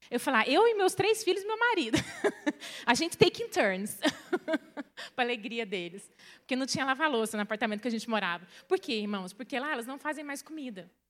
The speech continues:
Elas compram o mais prático possível e guess what? Elas também não usam a louça na mesa.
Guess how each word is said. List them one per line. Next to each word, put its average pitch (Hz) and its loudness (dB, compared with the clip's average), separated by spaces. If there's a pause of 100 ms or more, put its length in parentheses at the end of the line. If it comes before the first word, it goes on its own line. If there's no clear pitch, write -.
(480)
Elas 233 -4
compram 302 -6
o 285 -6
mais 349 -4
prático 247 -4
possível 233 -8
e 262 -10
guess 277 -6
what? 196 -8 (200)
Elas 233 -8
também 269 -8
não 302 -8
usam 302 -6
a 311 -2
louça 294 -6
na 320 -6
mesa. 196 -10